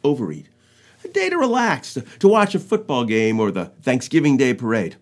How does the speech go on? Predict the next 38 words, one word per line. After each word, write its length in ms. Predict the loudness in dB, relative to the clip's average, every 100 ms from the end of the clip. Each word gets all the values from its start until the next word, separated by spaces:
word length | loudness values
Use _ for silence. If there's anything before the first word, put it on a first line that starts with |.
| _ _ _ _ _ _
A 120 | -8
day 200 | -6 -4
to 80 | -4
build 280 | 0 0 0
a 140 | -4 -8 _ -6
jigsaw 340 | -4 -4 -6
puzzle 380 | -6 -14 -10 -8
or 100 | -8
to 160 | -10
take 320 | -14 -10 -8 -4
a 80 |
walk. 380 | -4 -4 -8 -14 _ _ _ _ _ _ _ _ _ _ -14
For 80 | -6
some, 420 | -2 -2 -2 -8 _ _ _ _ -8
it 140 | -4
may 160 | -2 0
be 160 | 0
a 60 | 2
day 240 | 4 4
to 80 | 4
get 160 | 2 -2
a 40 |
bit 220 | 2 4
of 80 | 4
extra 320 | 0 -6 -8
sleep 500 | -8 -8 -4 0 -2
so 160 | 0 0
that 140 | 0
they 100 | -2
can 100 | -2
get 160 | 0 0
up 160 | -2 -2
early 320 | 0 2 2
the 120 | 0
next 240 | 0 -4 -4
morning 440 | 0 0 0 -8 -14 _
for 140 | -4 -2
those 280 | -2 -6